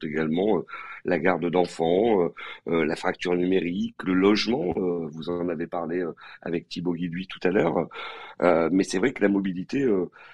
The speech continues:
est un frein, euh, essentiel, euh, parce qu'on sait que, euh, euh, un demandeur d'emploi sur deux ne, ne, ne retourne pas à l'emploi à cause, euh, d'un défaut de mobilité. Alors, c'est, c'est assez aussi, euh, moi, je, je,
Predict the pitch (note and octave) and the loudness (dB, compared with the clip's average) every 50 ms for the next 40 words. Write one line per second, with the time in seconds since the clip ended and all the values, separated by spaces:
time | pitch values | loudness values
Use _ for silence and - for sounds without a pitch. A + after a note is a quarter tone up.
0 | - - - F2+ F2+ - G2 F2+ F2 - - - - G2+ A2 A2 G#2+ G2 F2+ E2+ | -16 -12 -10 -10 -6 -2 -2 -2 -2 -2 -6 -4 -2 -2 0 0 0 0 0 0
1 | E2 - - - G2 - - G2+ G2+ F#2 - - - C#3 D3+ - A2+ G2 F2 - | -2 -2 -2 -2 -2 -2 0 0 -2 -2 -2 -2 0 0 2 2 0 -2 -2 -6
2 | - - - - - - - - F2 E2+ D#2+ D#2 D#2 - - F#2 - - - - | -14 -20 -20 -20 -20 -16 -12 -8 -4 -4 -2 -2 -4 -2 -4 -4 -4 -6 -12 -10
3 | - F#2 E2 - - - A#2 C3+ D#3 - - G#2+ G2 G#2 A#2+ B2+ A2 F#2 E2 D#2+ | -6 -6 -6 -4 -2 0 0 0 0 -2 -4 -2 0 0 2 2 0 0 0 -2
4 | D#2 D#2 D#2+ D#2+ - - - - - _ - - C#2+ C#2 B1+ A1+ A1+ B1+ - - | -2 -4 -6 -8 -12 -20 -20 -20 -20 _ -12 -8 -6 -6 -4 -4 -4 -4 -4 -2
5 | - G2 A2+ A2 G2+ A#2 A2 G#2+ G2 G2+ G2+ G2+ G2+ F#2+ F#2+ F#2 F#2 - G#2 G#2 | 0 2 2 2 2 2 2 2 2 2 2 0 0 0 0 -2 -2 -2 -4 -4
6 | - - - F#2 F2+ F2+ F2 F2 G2 A2+ C#3 D3 C3 G#2 F#2 F#2+ F#2+ F#2+ F#2 F#2 | -4 -4 -6 -4 -4 -4 -2 -2 -2 -2 -2 -2 -4 -4 -2 -2 -2 -2 -2 -2
7 | F2+ F2 F2 D#2+ F2 F2 E2 E2+ D2 D#2+ F2 F2+ F#2 F2+ G2 G#2 - A2+ G#2+ G#2 | -2 0 0 0 0 0 0 0 -2 -2 -2 -2 -2 -2 -4 -4 -2 -2 0 0
8 | G2 - - A2+ G#2+ G2 F#2+ F#2+ - B2+ - - A2+ C#3+ - - - - - - | 0 -2 -2 -2 -2 -2 -2 -4 -4 -6 -6 -6 -6 -6 -6 -8 -12 -16 -12 -4
9 | - A2 G#2+ - - - A2 A#2+ C#3 - - G#2 G2 F2+ F2+ F2 - - - - | 2 2 2 2 2 0 0 0 0 -2 -2 0 0 0 -2 -6 -8 -14 -20 -20
10 | - - - F#2 F#2+ F#2 F2+ F#2 F2+ - B2+ C3 B2+ A#2+ A2 G2+ G#2+ G#2 F#2+ G#2 | -20 -10 -4 -2 -2 0 0 0 0 0 2 4 4 4 4 4 2 0 0 -2
11 | G2 - - F#2+ G2+ - _ _ _ - - - - A2 - - - - - - | -2 -2 -2 -4 -4 -4 _ _ _ -18 -16 -16 -16 -16 -16 -20 -14 -6 0 2
12 | A#2 B2 - - - _ _ - - - - - - - - A2+ - A2+ A2 A2+ | 4 4 2 0 -6 _ _ -16 -12 -10 -8 -6 -6 -6 -6 -4 -4 -4 -2 0
13 | B2 A#2+ A#2+ - D3+ D#3+ D3 B2+ A2+ A2 - - C#3 C3 A#2 G2+ F#2+ E2 F2 G2+ | 0 0 0 0 2 2 4 4 2 2 0 -2 0 0 0 0 0 0 0 0
14 | A#2 A2+ G2 G2 G2+ F#2+ F2 F#2+ | 0 0 0 -2 -4 -6 -6 -8